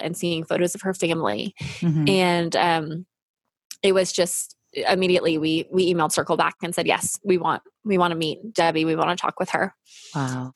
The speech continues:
Speaker 1: And we FaceTimed with her and her husband and her kids.
Speaker 2: Mm-hmm.
Speaker 1: And I
Speaker 2: Oh,
Speaker 1: don't
Speaker 2: wow.
Speaker 1: think that
Speaker 2: What was
Speaker 1: there
Speaker 2: that
Speaker 1: was,
Speaker 2: like?
Speaker 1: it was, it was just like, uh, there was another, um, girl that I had met that had done surrogacy as well.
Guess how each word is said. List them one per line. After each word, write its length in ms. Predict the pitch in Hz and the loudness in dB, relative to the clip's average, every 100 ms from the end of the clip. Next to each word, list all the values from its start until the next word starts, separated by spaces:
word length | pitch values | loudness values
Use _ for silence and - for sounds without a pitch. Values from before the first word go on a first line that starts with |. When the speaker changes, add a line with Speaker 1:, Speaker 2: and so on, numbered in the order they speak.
| - | 0
Speaker 1:
And 400 | 196 185 175 175 180 | 2 4 2 -2 -6
we 420 | - 175 160 160 | -4 0 2 0
FaceTimed 520 | - 190 175 196 196 | 2 0 0 -2 -2
with 140 | 190 | -2
her 260 | - 180 165 | 0 2 4
and 100 | 180 | 2
her 120 | 180 | -2
husband 480 | - 165 - 165 165 170 | 0 -2 0 -2 0 -4
and 100 | 180 | -4
her 120 | 175 | -4
kids. 640 | - - - 175 - - - - | -4 -4 -2 -4 -6 -6 -8 -4
Speaker 2:
Mm-hmm. 460 | 160 151 143 143 | 0 2 2 2
Speaker 1:
And 640 | 190 185 170 165 170 160 165 - - - _ 185 | 2 4 4 2 -2 -4 -4 -2 -2 -6 _ 0
I 60 | |
Speaker 2:
Oh, 20 | 185 | 2
Speaker 1:
don't 140 | 208 | 4
Speaker 2:
wow. 180 | 139 127 | 4 4
Speaker 1:
think 80 | 127 | 4
that 60 | |
Speaker 2:
What 120 | 196 190 | 4 4
was 100 | 180 | 4
Speaker 1:
there 80 | 180 | 4
Speaker 2:
that 220 | 170 185 | 4 2
Speaker 1:
was, 60 | 165 | 2
Speaker 2:
like? 360 | 156 147 160 208 | 2 0 0 2
Speaker 1:
it 100 | 247 | 2
was, 240 | 302 - | 0 -4
it 100 | 285 | -2
was 220 | 320 311 - | 0 0 0
just 200 | 285 - | -2 2
like, 320 | 254 233 - - | 2 2 0 0
uh, 100 | 202 - | 0 -2
there 180 | 220 262 | 0 0
was 120 | 302 | 2
another, 580 | 294 247 196 190 190 190 196 | 0 2 2 2 2 0 2
um, 260 | 180 160 | 0 0
girl 340 | - 185 180 180 | 0 2 2 2
that 100 | 170 | 2
I 60 | 151 | 0
had 120 | 175 | 0
met 180 | 107 - - | -2 -2 0
that 120 | 180 | 0
had 160 | 196 180 | 0 -2
done 420 | 196 170 170 170 - | 2 2 0 -6 -10
surrogacy 560 | - 185 160 175 180 175 | -2 0 0 -2 -2 -2
as 140 | 175 - | -2 -2
well. 300 | 90 95 | 0 0